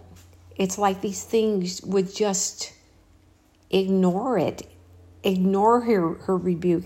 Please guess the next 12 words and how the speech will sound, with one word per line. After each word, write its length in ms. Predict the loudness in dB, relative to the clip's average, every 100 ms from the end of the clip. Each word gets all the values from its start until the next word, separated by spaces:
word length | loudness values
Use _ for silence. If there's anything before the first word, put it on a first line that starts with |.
| -2
and 260 | 0 0 0
come 300 | 0 2 2
back, 500 | 2 0 -4 -14 -20 _ _ -20 -14
because 340 | -6 2 2 4
it's 280 | 2 0 0
like 280 | 0 2
a 120 | 0 0
magnet. 920 | 0 0 2 0 -4 -8 -12 -12 -18 -20 _ _ _ _ _ _ _ _ _ _ _ _ _ -4
These 280 | 0 0 -2
things 520 | 2 4 6 6 4
have 320 | 2 2 2
been 380 | 4 4 4